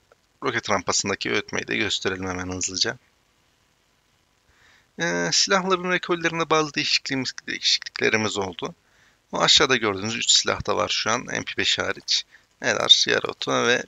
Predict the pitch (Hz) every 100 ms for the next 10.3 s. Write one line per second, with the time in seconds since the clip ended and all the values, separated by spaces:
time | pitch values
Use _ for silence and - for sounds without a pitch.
0 | - - - 98 101 120 104 - - _
1 | 110 98 98 98 104 147 - - _ _
2 | _ _ _ _ _ _ _ _ _ _
3 | _ _ _ - 180 151 151 139 120 -
4 | - 113 123 113 113 98 107 120 - _
5 | _ _ _ _ - 165 160 151 160 160
6 | 139 123 127 113 107 101 101 - - 104
7 | - 104 - - 139 131 - - 101 101
8 | 90 98 - - _ - 98 101 95 92
9 | 113 - - 127 110 90 95 92 - 92
10 | - 117 120